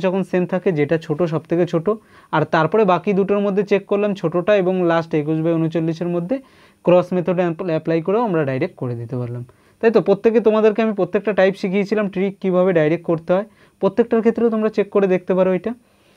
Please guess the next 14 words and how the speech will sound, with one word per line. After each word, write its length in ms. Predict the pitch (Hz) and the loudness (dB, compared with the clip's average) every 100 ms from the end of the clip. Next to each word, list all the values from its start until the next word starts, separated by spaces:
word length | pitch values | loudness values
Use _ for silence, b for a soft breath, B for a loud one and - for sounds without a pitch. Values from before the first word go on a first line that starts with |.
| b b - | b b -2
আর 60 | 143 139 | 0 2
যদি 140 | 175 208 | 2 4
কারোর 180 | 196 202 208 | 4 4 2
কোনো 120 | 220 214 | 0 0
রকম 140 | 220 202 | 0 2
প্রবলেম 240 | 196 202 208 | 2 2 0
হয়, 100 | 220 170 | 0 0
ভিডিওটা 320 | 160 165 180 170 | 0 0 2 0
দেখে 160 | 156 180 | 0 0
নেবে, 140 | 190 202 | 0 -2
আমাদের 200 | 151 151 147 | 0 -2 -2
দেওয়া 160 | 139 143 156 | 0 2 0
রয়েছে 200 | 160 175 165 | 0 -4 -4
চ্যানেলে। 320 | 156 165 | -4 -4